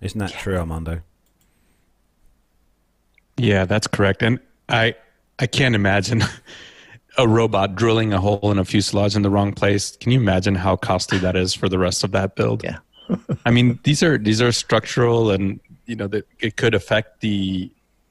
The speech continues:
Speaker 3: the pressurization of the, it's not something you just patch up. So that's probably a pretty costly, not even mistake, just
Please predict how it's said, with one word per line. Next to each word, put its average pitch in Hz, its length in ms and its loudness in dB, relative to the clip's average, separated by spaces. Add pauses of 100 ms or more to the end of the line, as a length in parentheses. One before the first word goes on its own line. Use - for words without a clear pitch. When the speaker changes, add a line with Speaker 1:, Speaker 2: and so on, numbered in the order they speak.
Speaker 3:
the 110 140 0
pressurization 113 840 0
of 131 80 -2
the, 139 120 -4 (320)
it's - 160 -6
not 139 120 0
something 131 300 0
you 120 100 0
just 113 300 -4
patch 120 300 -2
up. 113 260 -2
So 87 260 -6 (540)
that's - 140 -12 (160)
probably 117 400 0
a 95 40 0
pretty 101 280 -2
costly, 95 760 -4 (920)
not - 320 -4
even 110 280 2
mistake, 92 400 -2
just 101 200 -8